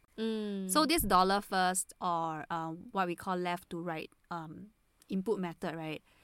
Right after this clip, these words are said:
Speaker 2: is adopted by D B S PayLah, which is what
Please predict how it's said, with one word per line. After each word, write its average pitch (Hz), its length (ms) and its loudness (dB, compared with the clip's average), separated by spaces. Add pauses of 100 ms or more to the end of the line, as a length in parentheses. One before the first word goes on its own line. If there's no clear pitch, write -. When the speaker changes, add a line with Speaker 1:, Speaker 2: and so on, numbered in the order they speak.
(280)
Speaker 2:
is 196 300 2
adopted 196 600 2
by 170 220 -4
D 202 240 -4
B 202 180 2
S 196 220 2
PayLah, 175 720 -4 (100)
which 226 560 -2 (360)
is 196 200 0 (160)
what 240 240 2